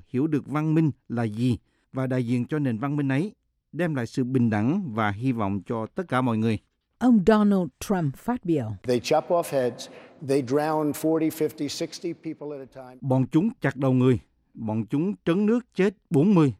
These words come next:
Speaker 1: năm mươi, sáu mươi người một lúc trong những chuồng lớn bằng thép, kéo họ lên và một tiếng sau đó mọi người chết hết. Còn chúng ta làm việc theo một tập hợp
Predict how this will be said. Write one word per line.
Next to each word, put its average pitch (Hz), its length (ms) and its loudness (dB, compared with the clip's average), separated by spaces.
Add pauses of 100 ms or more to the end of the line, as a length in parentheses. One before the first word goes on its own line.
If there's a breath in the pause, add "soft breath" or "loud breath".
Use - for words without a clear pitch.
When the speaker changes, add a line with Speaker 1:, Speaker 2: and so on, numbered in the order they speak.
(120)
Speaker 1:
năm 123 300 2
mươi, 135 180 4
sáu 151 200 -4
mươi 196 180 2
người 123 200 4
một 110 220 -2
lúc 226 200 2 (120)
trong 143 200 -2
những 117 280 -2 (120)
chuồng 110 320 0
lớn 135 440 0
bằng 110 360 -6
thép, 208 200 -2 (300)
kéo 190 180 2
họ 135 180 0
lên 135 340 4
và 110 120 -4
một 107 320 -4
tiếng 165 200 2
sau 147 220 -6
đó 131 220 0
mọi 117 200 -4
người 98 180 -4
chết 156 200 -6
hết. 196 220 -4 (480)
Còn 135 200 2
chúng 214 140 -2
ta 180 160 0
làm 127 200 0
việc 120 260 2
theo 139 220 -4
một 113 340 -2 (260)
tập 113 180 -4
hợp 113 280 -4